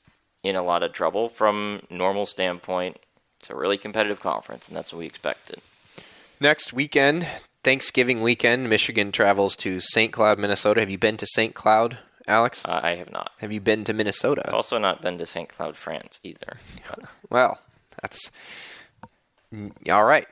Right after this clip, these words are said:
Speaker 2: You have not. Okay, so you have not been to any clouds. Um, Saint Cloud,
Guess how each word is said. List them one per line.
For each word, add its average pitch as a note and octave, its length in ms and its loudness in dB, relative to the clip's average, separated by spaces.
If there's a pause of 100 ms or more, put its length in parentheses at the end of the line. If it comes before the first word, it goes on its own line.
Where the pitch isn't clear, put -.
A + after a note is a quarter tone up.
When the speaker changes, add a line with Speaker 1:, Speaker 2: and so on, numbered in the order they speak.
Speaker 2:
You G#2+ 140 -4
have G#2 120 -2
not. A#2 240 4
Okay, A#2+ 320 2
so C3 380 4
you D3+ 160 6
have C#3+ 120 4
not E3 200 4
been D#3+ 140 0
to D#3 100 4
any F3 160 4
clouds. - 540 -2 (680)
Um, B2 440 2
Saint E3+ 320 2
Cloud, C#3+ 420 6